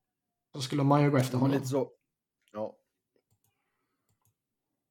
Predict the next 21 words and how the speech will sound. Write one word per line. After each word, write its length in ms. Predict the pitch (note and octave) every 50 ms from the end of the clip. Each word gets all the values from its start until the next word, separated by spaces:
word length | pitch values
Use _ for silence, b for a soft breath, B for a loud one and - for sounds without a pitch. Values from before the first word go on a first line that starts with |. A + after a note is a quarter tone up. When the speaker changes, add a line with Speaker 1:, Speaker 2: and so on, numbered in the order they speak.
| _ _ - - _
Speaker 1:
För 60 | - C#3
där 100 | D3+ D#3
tror 180 | D#3 F#3 E3+
jag 120 | D3+ D3+ D3+
det 60 | C#3+
finns 160 | - D#3 B2+
Speaker 2:
Ja, 60 | -
sen 100 | - -
Speaker 1:
någonting 440 | D#3+ C3+ C3+ C3 C3+ C3 B2+ B2 B2+
och, 540 | B2+ B2+ B2+ B2+ B2+ B2+ B2+ B2+ - - D3
och 80 | C3+ C3
liksom 200 | B2+ B2+ C#3 B2+
får 140 | C3 C3+
man 160 | C3 B2+ B2+ C3+
honom 280 | C#3 C3+ B2+ B2 A#2+
lite 160 | B2 A#2+ C3
billigt 400 | B2+ C#3+ E3 D#3+ C#3 B2 B2+ B2+
så 100 | - D#3+
finns 340 | C#3 - C#3 C#3 C#3 C3 -
det 60 | -
ju 160 | C#3+ C#3 C#3